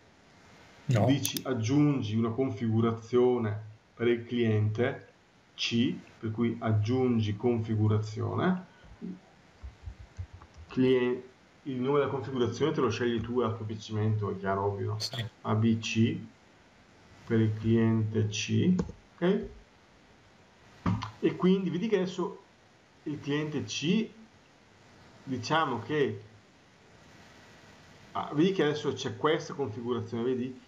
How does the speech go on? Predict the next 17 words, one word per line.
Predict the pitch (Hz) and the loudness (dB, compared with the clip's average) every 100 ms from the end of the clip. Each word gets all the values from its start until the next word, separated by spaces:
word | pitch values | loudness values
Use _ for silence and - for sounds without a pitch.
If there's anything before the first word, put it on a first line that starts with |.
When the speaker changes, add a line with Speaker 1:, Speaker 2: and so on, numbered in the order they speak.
| - | -14
Speaker 2:
Quindi | - 160 139 | -4 2 4
Speaker 1:
Sì. | |
Speaker 2:
io | 127 | 4
sto | 151 | 2
variando | 139 120 123 143 147 120 | 0 0 0 -2 -2 -4
la | 117 113 | -4 -2
conf-, | 135 131 - | -4 -4 -8
il, | 127 131 127 123 | -6 -4 -4 -2
questo | 143 147 151 | -2 -2 0
valore | 135 160 185 | 2 4 2
per | 143 110 | 0 -2
questa | 135 117 | -2 -2
configurazione, | 127 113 135 170 180 - 143 175 190 - - - | -4 -2 -2 -2 -2 0 2 2 -2 -6 -14 0
lo | 185 | 0
chiamo | 180 135 123 147 180 | 2 0 2 2 0
cinquecento. | - 139 120 110 110 110 143 - 107 - _ _ _ _ _ _ _ _ _ - - - - | 0 -4 -2 -2 0 0 0 -4 -12 -14 _ _ _ _ _ _ _ _ _ -20 -20 -20 -20
Speaker 1:
Sì. | - 123 | -2 0